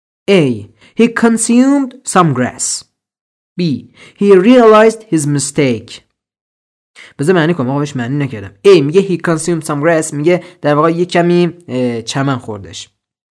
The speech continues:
که مصرف کرد. B میگه he realized his mistake، میگه که در واقع خرگوشه متوجه اشتباهش شد. C میگه he breathed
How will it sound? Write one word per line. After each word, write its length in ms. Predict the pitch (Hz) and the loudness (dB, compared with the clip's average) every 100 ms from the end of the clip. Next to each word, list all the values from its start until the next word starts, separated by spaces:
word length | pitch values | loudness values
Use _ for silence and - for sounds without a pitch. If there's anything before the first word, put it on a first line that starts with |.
| _ _ _ _ | _ _ _ _
که 80 | - | -8
مصرف 400 | 127 117 - 117 | -6 -6 -10 -12
کرد. 300 | - - _ _ _ - - _ - | -16 -20 _ _ _ -20 -20 _ 0
B 100 | 240 | 0
میگه 180 | 220 233 | 4 2
he 360 | 180 185 175 | 4 4 4
realized 360 | 208 196 190 185 | 4 4 2 0
his 140 | 151 | -4
mistake، 460 | 147 139 - 139 127 | -4 -4 -2 -2 -2
میگه 160 | 151 | -2
که 260 | 170 156 131 | -2 0 -2
در 180 | 123 127 | -4 -4
واقع 320 | 123 143 123 - _ - | -2 -2 -4 -8 _ -12
خرگوشه 840 | 127 143 135 131 135 180 160 147 143 - | -6 -2 -2 -4 -2 2 2 0 -4 -10
متوجه 380 | 143 147 143 160 | -8 -4 -2 -4
اشتباهش 440 | - 120 104 - | -4 -8 -10 -12
شد. 200 | - - _ _ _ _ _ _ _ - | -18 -20 _ _ _ _ _ _ _ -14
C 140 | - | -4
میگه 360 | 208 240 233 254 | 0 2 2 2
he 340 | 202 190 143 | 0 -4 2
breathed 480 | 170 220 247 - | 4 6 2 -4